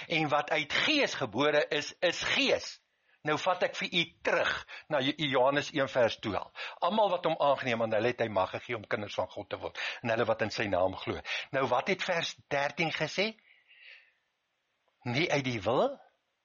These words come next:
van die vlees of uit die wil van die man nie, maar uit God gebore is." Hier wys hy nou vir ons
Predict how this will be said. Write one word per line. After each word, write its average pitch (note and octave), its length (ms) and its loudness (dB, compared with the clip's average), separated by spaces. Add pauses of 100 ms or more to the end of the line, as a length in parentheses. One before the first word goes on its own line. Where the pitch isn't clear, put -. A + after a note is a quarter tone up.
(240)
van B2+ 140 0
die G#2 120 -2
vlees - 540 -4 (360)
of D3 220 2
uit C3+ 140 2
die A2+ 140 0
wil A#2+ 360 0 (180)
van A2 200 -2
die F#2+ 180 -6
man G2 460 0
nie, C#4 240 -4 (240)
maar G2 260 0
uit - 200 -8
God - 360 -8
gebore - 520 -12
is." - 140 -18 (280)
Hier C3 200 0
wys A#2 280 -2
hy A#2+ 100 0
nou F#2+ 240 0
vir - 200 -6
ons F#2+ 240 -8